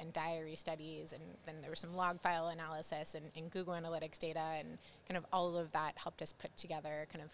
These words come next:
who our personas were, um, based on, you know, a lot of different aspects, and that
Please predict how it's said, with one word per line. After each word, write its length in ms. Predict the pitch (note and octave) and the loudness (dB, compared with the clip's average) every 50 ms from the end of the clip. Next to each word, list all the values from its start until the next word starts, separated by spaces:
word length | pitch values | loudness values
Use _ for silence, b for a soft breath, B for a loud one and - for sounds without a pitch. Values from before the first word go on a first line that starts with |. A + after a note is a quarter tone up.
| - - | -12 -8
who 180 | - - F#3 E3+ | -4 0 2 4
our 160 | D#3+ D#3 D#3+ | 4 4 2
personas 540 | - - E3 - E3+ D#3 D#3 D3+ D#3+ - - | 0 -2 -4 -4 -4 -6 -6 -6 -4 -4 -4
were, 300 | E3 D#3 D#3 - E3 E3+ b b b b b b b | -4 -2 -2 -2 -2 -4 b b b b b b b
um, 540 | F3+ E3 D#3+ D3+ D3+ D3+ D#3 - - F#3 F3+ - - F#3 - | 0 0 0 0 -4 -4 -6 -8 -8 -8 -8 -10 -8 -2 0
based 300 | F3 D#3 D3 - - E3 | 0 0 0 0 0 0
on, 180 | D3 D3 D3 D3 D3 D3+ - | 0 -2 -4 -6 -8 -10 -8
you 100 | - E3+ | -6 -6
know, 100 | D3+ C#3 - - - | -6 -6 -6 -4 -2
a 80 | - D#3+ | -2 -2
lot 220 | D#3 D#3+ D3+ D3+ | 0 0 0 0
of 60 | D3+ D#3 - - | -2 -4 -4 -4
different 300 | - D#3 - D3+ D3 C3+ - C#3+ | -4 -2 -2 -4 -6 -6 -8 -8
aspects, 420 | C#3+ - - - C#3 - - - | -6 -6 -6 -6 -6 -6 -6 -6
and 100 | E3+ D#3+ D#3+ D3 - - | -6 -6 -6 -6 -2 0
that 160 | D#3 C#3+ | 2 2